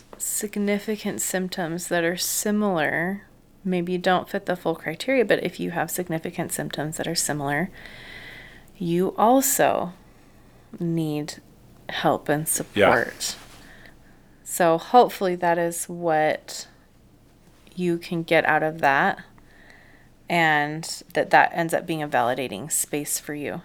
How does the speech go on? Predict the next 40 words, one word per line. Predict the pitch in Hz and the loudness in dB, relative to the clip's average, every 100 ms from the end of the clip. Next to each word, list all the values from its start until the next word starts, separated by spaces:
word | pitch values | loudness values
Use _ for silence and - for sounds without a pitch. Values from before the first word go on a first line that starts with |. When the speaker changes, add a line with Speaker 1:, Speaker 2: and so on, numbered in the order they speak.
| - | -10
Speaker 1:
as | 165 | -8
Speaker 2:
Yeah. | 165 | -6
Speaker 1:
you | |
say, | 165 160 151 156 | -4 -2 -2 0
"Wow, | 262 202 139 180 - - - - - - - - - - | 4 6 4 0 -10 -20 -20 -20 -20 -20 -20 -20 -12 -8
if | 185 | -6
P | - 247 | -4 -4
T | 247 233 | 2 2
S | 226 | 2
D | 208 202 | 0 0
is | 190 | 4
that | 165 - | 6 6
big | 170 | 0
of | 175 | 0
a | 175 | -2
deal, | 170 147 135 139 160 - _ _ _ _ _ | 0 0 0 -2 -6 -16 _ _ _ _ _
and | - 120 - | -8 -6 0
I'm | 135 214 220 | 2 2 0
fitting | - 185 170 | -4 -4 -2
a | 165 165 | -2 -2
lot | 170 185 190 | 2 6 6
of | 175 | 4
these | 156 156 | 0 -6
criteria, | - 151 147 - 156 151 147 151 - | -6 -8 -8 -8 -6 -4 -4 -6 -10
then | - 185 175 | -6 -4 -2
maybe | 185 190 208 | -2 -2 2
what | 190 - | 4 4
happened | - - 160 165 | 2 -2 -2 -2
to | 160 | -4
me | 151 147 | -4 -4
is | 147 - | -4 -4
a | |
big | - 117 - | -4 -6 -4
deal | - - | -4 -4
too." | - - 62 - - - - - | -6 -6 -6 -10 -20 -20 -20 -14
Speaker 2:
Give | - 107 | -8 -2
yourself | 107 - 98 - | 2 2 0 0
permission. | 117 104 - 95 82 - - - | -2 0 -2 -4 -6 -14 -16 -2
Speaker 1:
Mm-hmm. | 185 170 - - - - - | 0 2 -2 -8 -20 -20 -10
Speaker 2:
Yep. | 104 117 | -6 -6